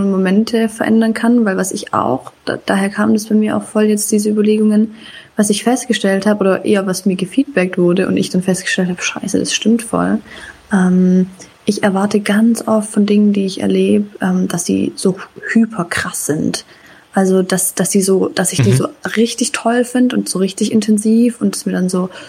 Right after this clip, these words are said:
Speaker 1: so richtig gut geht. Also, es muss immer alles so hundert Prozent dann sein. Ähm, und wenn es dann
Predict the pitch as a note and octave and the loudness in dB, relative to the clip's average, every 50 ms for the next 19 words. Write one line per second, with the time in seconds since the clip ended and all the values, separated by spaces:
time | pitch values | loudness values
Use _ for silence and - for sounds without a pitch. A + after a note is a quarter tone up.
0 | - - - - G3+ F#3+ - - A3+ A#3+ A#3 - - A#3 - - - B3 B3+ B3 | -20 -20 -6 -4 -4 -4 0 0 0 0 0 -2 -6 -6 -6 -2 0 0 0 0
1 | - - B3+ B3 B3 C4 B3+ - G#3 G3 F#3+ - G#3 G3+ - - A3 G#3+ - G#3+ | -2 0 2 2 2 2 2 0 -2 -4 -2 0 -2 -2 0 0 -2 -2 0 0
2 | G#3+ G#3+ G#3 - - G3+ G3+ G3+ G#3 G#3 G#3 G3+ G3+ - - G3+ - - F#3+ F#3+ | 0 0 0 0 0 -2 0 2 2 2 2 0 -2 -4 -8 -8 -6 -4 -2 -4
3 | F#3+ F#3+ F#3 F#3 F3+ F#3 F3 F3 F3+ F3+ F3+ F#3+ F#3 - - - - - - _ | -2 -2 -2 -2 -2 -2 -2 -4 -4 -2 -2 -4 -4 -6 -10 -16 -18 -18 -20 _
4 | _ - G#3 F#3+ F#3+ F#3 F#3 F#3+ F3+ - - _ _ _ - _ - _ _ - | _ -2 0 2 2 4 4 2 2 -2 -6 _ _ _ -20 _ -20 _ _ -2
5 | - G#3 G3+ G#3 G#3 G3+ G3+ - - G3 G3 G3 G3 G3+ | -2 0 2 4 2 2 2 0 -2 0 2 2 0 0